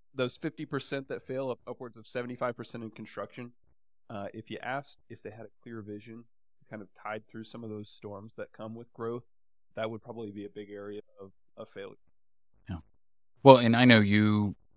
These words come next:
Speaker 2: do most of the interviewing here for our company, and you, I mean, you're clearly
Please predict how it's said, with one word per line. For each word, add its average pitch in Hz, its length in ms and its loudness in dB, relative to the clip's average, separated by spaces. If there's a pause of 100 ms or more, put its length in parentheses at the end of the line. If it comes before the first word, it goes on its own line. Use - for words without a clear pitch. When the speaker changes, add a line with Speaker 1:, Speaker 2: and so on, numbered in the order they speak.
(160)
Speaker 2:
do 90 240 2
most 101 520 6
of 95 100 4
the 90 180 4
interviewing 80 640 0 (220)
here 78 180 -2
for 71 200 -6
our 87 140 0
company, 69 600 -8 (720)
and 87 540 0 (260)
you, 87 240 -4 (380)
I 85 100 2
mean, 92 140 4
you're 90 220 -2 (180)
clearly 87 720 10